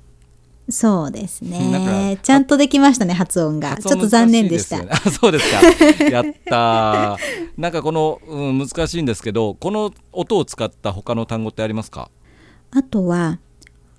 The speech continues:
Speaker 1: 木曜日。
Speaker 2: 木曜日。
Speaker 1: はい。
Speaker 2: 何でしたっけ？
Speaker 1: Jueves.
Speaker 2: Jueves.
Speaker 1: はい。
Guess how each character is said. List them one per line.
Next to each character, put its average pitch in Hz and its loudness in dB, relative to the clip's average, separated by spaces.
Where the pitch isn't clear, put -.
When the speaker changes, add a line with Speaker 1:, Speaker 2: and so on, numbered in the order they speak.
Speaker 1:
木 220 6
曜 311 4
日。 - -6
Speaker 2:
木 87 -10
曜 196 2
日。 82 -10
Speaker 1:
は 180 0
い。 160 -2
Speaker 2:
何 90 -8
で 78 -10
し - -16
た - -14
っ - -18
け？ - -20
Speaker 1:
Jueves. 202 2
Speaker 2:
Jueves. 113 -4
Speaker 1:
は 160 0
い。 190 -8